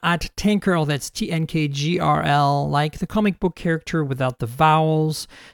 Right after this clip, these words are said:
Twitter is a place to be if you wanna chat with me about the podcast, comment, uh, correct me, s-, express your opinions and feelings and thoughts about the show.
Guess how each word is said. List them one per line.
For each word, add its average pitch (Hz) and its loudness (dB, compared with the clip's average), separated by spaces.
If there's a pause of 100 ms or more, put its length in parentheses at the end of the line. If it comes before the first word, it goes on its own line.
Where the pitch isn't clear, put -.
Twitter 269 6
is 220 4
a 226 4
place 226 6
to 202 6
be 196 6
if 190 2
you 185 4
wanna 175 4
chat 175 0
with 170 2
me 165 6
about 156 2
the 131 0
podcast, 190 2
comment, 180 2
uh, 151 0
correct 180 2
me, 175 4
s-, - -4
express 170 -2
your 165 2
opinions 160 0
and 143 0
feelings 156 -2
and 143 -4
thoughts 147 2
about 143 -4
the - -8
show. 190 2